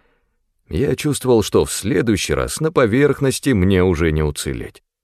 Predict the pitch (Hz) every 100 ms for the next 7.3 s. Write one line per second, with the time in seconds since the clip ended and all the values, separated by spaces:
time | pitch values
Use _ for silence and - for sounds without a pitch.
0 | _ _ _ _ _ _ _ _ 123 73
1 | 127 123 110 - 110 120 92 101 95 87
2 | 82 139 160 95 - 78 135 123 107 107
3 | 101 87 127 117 113 104 92 98 90 123
4 | 101 92 107 95 - 82 73 135 151 95
5 | 73 69 69 - 143 120 110 127 117 117
6 | 110 101 104 113 107 - 90 95 80 95
7 | 82 69 -